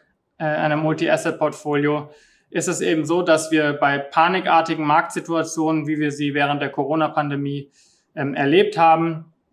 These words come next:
dass wir hier eben auch deutlicher eingreifen würden, um eben das Portfolio vor extremen Verlusten zu schützen.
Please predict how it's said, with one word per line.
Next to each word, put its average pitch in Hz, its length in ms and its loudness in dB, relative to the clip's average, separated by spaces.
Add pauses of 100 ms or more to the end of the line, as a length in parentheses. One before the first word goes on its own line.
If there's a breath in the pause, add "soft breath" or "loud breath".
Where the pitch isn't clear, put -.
(300)
dass 160 220 -2
wir 156 60 2
hier 170 160 2
eben 170 120 2
auch 147 160 0
deutlicher 165 460 2
eingreifen 165 560 0
würden, 151 420 -2 (320 loud breath)
um 165 220 0
eben 156 240 0
das 147 160 -2
Portfolio 160 460 0
vor 151 220 0
extremen 160 480 -2
Verlusten 151 800 -4 (400 soft breath)
zu 175 140 -2
schützen. 139 640 -4